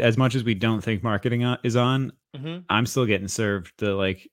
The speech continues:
Speaker 1: s-, get a starter pack, the K D, all that stuff. I'm still getting served that on social.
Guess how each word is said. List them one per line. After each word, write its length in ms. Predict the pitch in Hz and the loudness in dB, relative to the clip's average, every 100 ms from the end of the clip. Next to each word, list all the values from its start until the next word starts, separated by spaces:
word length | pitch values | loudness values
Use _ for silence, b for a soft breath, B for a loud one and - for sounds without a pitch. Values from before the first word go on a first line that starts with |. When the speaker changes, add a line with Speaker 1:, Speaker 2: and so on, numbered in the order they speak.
| _ | _
Speaker 1:
s-, 80 | - | -12
get 200 | 127 113 | 0 2
a 60 | 98 | 2
starter 320 | - 104 101 | 0 0 2
pack, 400 | 98 101 95 92 | 0 0 -2 -6
the 140 | 104 | -10
K 260 | 92 110 101 | -6 -2 -2
D, 340 | 92 98 98 - | 0 -2 -2 -2
all 160 | 101 | -2
that 180 | 98 90 | -2 -4
stuff. 280 | - 98 90 | -6 -6 -6
I'm 160 | 101 104 | -8 -6
still 160 | - 113 | -2 -2
getting 180 | 95 | -2
served 240 | 87 101 92 | -4 -6 -4
that 100 | 90 | -4
on 140 | 85 80 | -4 -6
social. 500 | 104 101 90 82 | -6 -6 -6 -10